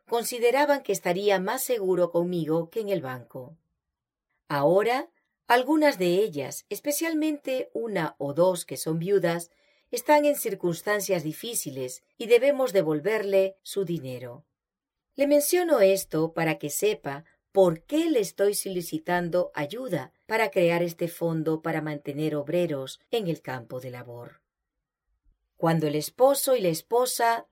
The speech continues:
trabajan juntos, ambos debieran recibir remuneración.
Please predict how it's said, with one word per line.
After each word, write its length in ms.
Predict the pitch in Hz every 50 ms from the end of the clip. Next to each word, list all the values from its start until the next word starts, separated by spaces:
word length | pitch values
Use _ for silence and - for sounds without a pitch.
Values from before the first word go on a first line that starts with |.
| _ _
trabajan 600 | - 185 170 160 170 190 202 - - 170 156 156
juntos, 760 | 147 - - 247 277 285 269 - - 269 269 269 269 - - _ _ _ _ _ _ _ _ _
ambos 500 | - 262 285 - 233 170 143 143 143 139
debieran 440 | 139 151 147 156 170 190 190 185 175
recibir 640 | 170 160 160 - - 131 147 185 196 202 202 202 _ _ _ _ _ _ _
remuneración. 1080 | - 190 196 190 185 180 175 170 165 156 156 151 - - 139 131 131 127 120 123 139